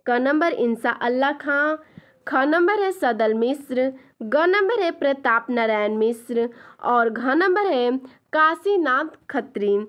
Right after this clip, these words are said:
तो दोस्तों, इसका सही उत्तर है ख नंबर सदल मिश्र। आइए अगला प्रश्न देखते हैं,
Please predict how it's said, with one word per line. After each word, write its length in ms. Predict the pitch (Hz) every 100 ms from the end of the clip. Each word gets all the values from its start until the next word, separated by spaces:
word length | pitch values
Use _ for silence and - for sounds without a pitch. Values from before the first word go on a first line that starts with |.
| - _ _
तो 60 | 240
दोस्तों, 420 | 220 233 233 240
इसका 420 | 233 302 302 - 381
सही 300 | 415 349 320
उत्तर 380 | 277 285 247 247
है 120 | 359
ख 200 | 415 - 226
नंबर 580 | 202 190 196 190 190 196 196 - - _ -
सदल 340 | 302 277 349
मिश्र। 560 | 233 196 196 - 202 202 - - _
आइए 260 | - 226 254
अगला 260 | 277 254 262
प्रश्न 400 | 262 285 294 285
देखते 320 | 269 262 -
हैं, 380 | 294 285 247 269